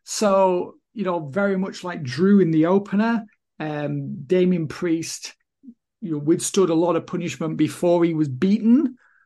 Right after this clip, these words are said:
by the, you know, bigger star, or,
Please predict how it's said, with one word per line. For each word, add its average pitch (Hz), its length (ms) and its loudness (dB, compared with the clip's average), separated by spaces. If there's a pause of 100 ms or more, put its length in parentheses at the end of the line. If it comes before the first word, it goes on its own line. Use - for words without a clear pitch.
(140)
by 165 180 -2
the, 151 320 -4 (380)
you 165 160 -4
know, 147 260 -6 (160)
bigger 160 260 2
star, 165 500 -2
or, 135 280 -6